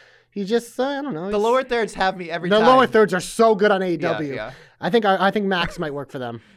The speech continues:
Speaker 2: Uh, he's been
Speaker 1: On the
Speaker 2: drinking.
Speaker 1: side,
Speaker 2: That's
Speaker 1: yeah.
Speaker 2: my favorite
Speaker 1: Yeah, <laughs>
Speaker 2: one so
Speaker 1: there's,
Speaker 2: far.
Speaker 1: there's been some good ones.
Speaker 2: Yeah, yeah. So, it, I, listen, I, I hope that he has, like, a tailspin. I really do. I hope that he's just like, "It's a private party. It's just a private party."
Speaker 1: <laughs>
Speaker 2: Like, I love that shit when he, like,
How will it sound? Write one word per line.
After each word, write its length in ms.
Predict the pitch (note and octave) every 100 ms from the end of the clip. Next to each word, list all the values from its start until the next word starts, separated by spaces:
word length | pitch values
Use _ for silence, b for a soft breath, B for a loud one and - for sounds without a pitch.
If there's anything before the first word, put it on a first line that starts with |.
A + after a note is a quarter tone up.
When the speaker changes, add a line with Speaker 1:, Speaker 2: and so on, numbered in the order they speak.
| b D3
Speaker 2:
Uh, 180 | C#3
he's 180 | A#2+ E3+
been 120 | -
Speaker 1:
On 20 | B2
the 60 |
Speaker 2:
drinking. 220 | A#2 D3+ -
Speaker 1:
side, 240 | D3+ C3+
Speaker 2:
That's 120 | C#3+
Speaker 1:
yeah. 100 | C3
Speaker 2:
my 120 | E3+ D3+
favorite 300 | - C#3+ A3+
Speaker 1:
Yeah, 40 |
<laughs> 0 |
Speaker 2:
one 100 | B2+ D4+
so 100 | C4
Speaker 1:
there's, 120 | C4
Speaker 2:
far. 160 | - A3+
Speaker 1:
there's 120 | A3+ G3
been 120 | G3+
some 120 | F3
good 140 | D3 C#3+
ones. 320 | D3+ - -
Speaker 2:
Yeah, 200 | A2+ F2
yeah. 60 | A2+
So, 180 | D3+
it, 180 | C#3+ E3 -
I, 140 | E3+ G#3
listen, 280 | G3+ G3 C#3+
I, 180 | D#3 D#3+ E3+
I 40 | E3+
hope 180 | G#3
that 100 | G3
he 120 | F3+ F3+
has, 180 | E3+ D#3
like, 120 | B2+
a 40 |
tailspin. 500 | - B2+ B2 - G2+
I 100 | -
really 220 | C#3+ E3+ C#3+
do. 200 | C#3+ A2+
I 120 | B2
hope 180 | D#3 D3+
that 100 | D3
he's 180 | C3+
just 220 | B2 A#2+ B2+
like, 280 | A2 - _ _ _ _ -
"It's 240 | G3+ E3
a 100 | F#3+
private 520 | - G3+ G3+ F3+ E3+
party. 320 | F#3 G3 F#3+
It's 640 | A3+ A3 G#3 F3 F3 G3+ G#3
just 200 | F#3 -
a 100 | G3
private 460 | G#3 G#3+ G3+ G3+ E3+
party." 280 | A3 G#3 G#3
Speaker 1:
<laughs> 400 | B3 B3 A#3 G#3
Speaker 2:
Like, 200 | G3 G3
I 100 | G#3
love 280 | F#3 G3
that 180 | F3+ D#3+
shit 180 | - E3
when 100 | D#3+
he, 160 | F3+ F#3+
like, 220 | F#3